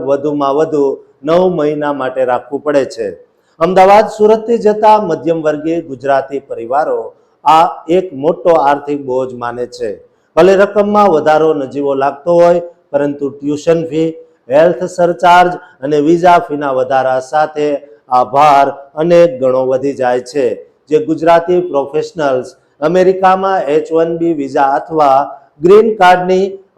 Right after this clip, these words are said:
અનિશ્ચિતતાથી કંટાળીને બ્રિટનના ટૂંકા રસ્તે સ્થાયી થવા માંગતા હતા, તેમના માટે યુ કેની સરકારે નવી કડક સિક્યોર ઇંગ્લિશ લેંગ્વેજ ટેસ્ટ દાખલ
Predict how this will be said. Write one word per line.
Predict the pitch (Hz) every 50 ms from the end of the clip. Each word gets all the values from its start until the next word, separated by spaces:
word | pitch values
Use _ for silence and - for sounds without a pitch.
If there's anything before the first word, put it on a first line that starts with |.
| 165 196
અનિશ્ચિતતાથી | 233 247 254 254 - - - 208 196 190 - - 175 160 160 160 165 156 151 -
કંટાળીને | 170 180 202 - 196 175 165 156 156 143 143 143 143 143 - - _ _ _ 156
બ્રિટનના | 156 196 214 196 208 208 202 196 190 190 190 190
ટૂંકા | 190 - 196 208 247 233 240 247 220 190 160
રસ્તે | 156 160 156 156 - - 151 147 139 139 143 143 - - _ _
સ્થાયી | _ - _ 151 165 175 214 240 226 -
થવા | 170 151 143 139 139 135 135 139
માંગતા | 139 147 156 143 - 143 151 165
હતા, | 165 - 165 143 131 120 110 101 - - - _ _ _ _ _ _ _ _
તેમના | 151 156 143 139 135 135 135 131
માટે | 139 151 170 165 - - 139 135 135 131 131 - - _ _ 156
યુ | 175 180 180
કેની | 180 165 160 156 160 143 - -
સરકારે | 143 143 143 143 147 143 139 139 139 139 139 131 - - - _ _ 143
નવી | 156 175 190 208 233 233 226 -
કડક | 170 160 156 165 165 165 165 -
સિક્યોર | - 147 143 - - 156 156 156 156 156 170 196 185 156
ઇંગ્લિશ | 170 185 175 175 180 175 180 -
લેંગ્વેજ | 143 131 131 135 139 135 139 139 139 127
ટેસ્ટ | - - _ 165 170 175 175 165 - - - - _ _ _ _ 135
દાખલ | 131 135 139 135 139 147 147